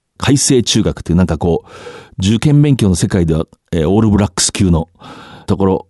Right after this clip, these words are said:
で、こう合同でこう中学のラグビー部があるというのが、まあ、ちょっと練習を見に行ったんですけれども、そういう、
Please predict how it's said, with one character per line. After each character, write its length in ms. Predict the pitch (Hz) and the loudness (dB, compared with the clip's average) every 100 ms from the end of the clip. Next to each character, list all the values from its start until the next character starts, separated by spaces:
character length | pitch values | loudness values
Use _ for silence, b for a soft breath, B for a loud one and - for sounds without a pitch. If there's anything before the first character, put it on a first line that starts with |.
| _ | _
で、 100 | 98 | -6
こ 120 | 90 98 | -4 -2
う 20 | |
合 200 | 120 135 | 0 2
同 180 | 127 120 | 2 2
で 100 | 110 | 2
こ 120 | 107 | 0
う 60 | |
中 160 | - 120 | 0 0
学 180 | 101 87 | 0 2
の 100 | 82 | 2
ラ 100 | 87 | 2
グ 60 | |
ビ 120 | 104 104 | 2 2
ー 20 | |
部 80 | 82 | 0
が 80 | |
あ 20 | 76 | -2
る 80 | |
と 100 | 73 | -4
い 20 | 76 | -4
う 20 | |
の 80 | 76 | -2
が、 60 | |
ま 100 | 85 | -2
あ、 20 | |
ち 80 | 87 | -2
ょ 20 | 123 | 0
っ 20 | |
と 80 | 98 | 0
練 160 | 104 | 0
習 220 | - 101 | 0 0
を 120 | 92 85 | 2 2
見 120 | 101 | 2
に 100 | 80 | 0
行 80 | - | -2
っ 20 | |
た 120 | 73 | -6
ん 40 | |
で 80 | 69 | -6
す 80 | - | -6
け 80 | 76 | -6
れ 60 | |
ど 80 | 73 | -4
も、 180 | 78 76 b b b b - | -4 -6 b b b b -12
そ 400 | - - 151 196 | -4 0 2 4
う 60 | |
い 160 | 190 | 4
う、 40 | 185 | 2